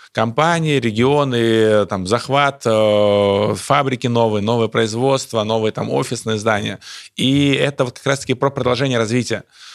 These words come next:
То есть ты, э, вот для меня человек как бы молодец тогда, когда он постоянно вот с точки зрения, э,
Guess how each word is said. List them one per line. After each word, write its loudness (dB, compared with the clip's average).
То 2
есть -2
ты, 0
э, -2
вот -2
для -2
меня -2
человек -4
как -6
бы -2
молодец 0
тогда, 0
когда 0
он -2
постоянно 0
вот -2
с -8
точки -2
зрения, 0
э, -4